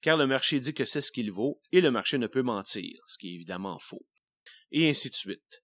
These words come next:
C'est en gros l'histoire de Bitcoin et de toutes les crypto-monnaies au monde. À un moment donné, comme pour la bulle technologique de deux mille un deux mille deux, il y aura plus de nouveaux acheteurs,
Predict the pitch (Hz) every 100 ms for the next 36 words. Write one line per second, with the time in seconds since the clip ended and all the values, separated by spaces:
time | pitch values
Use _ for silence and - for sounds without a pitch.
0 | _ _ - 156 151 120 131 151 123 -
1 | 131 131 120 110 127 127 113 101 110 110
2 | 95 - 160 113 101 - 101 135 113 101
3 | 113 127 101 90 95 85 78 82 80 -
4 | - - - - 131 147 147 143 131 123
5 | 147 135 131 113 107 104 98 107 104 98
6 | 113 101 104 104 98 104 104 107 107 98
7 | 92 90 87 120 117 110 101 95 - 139
8 | 120 110 104 104 92 - 104 107 120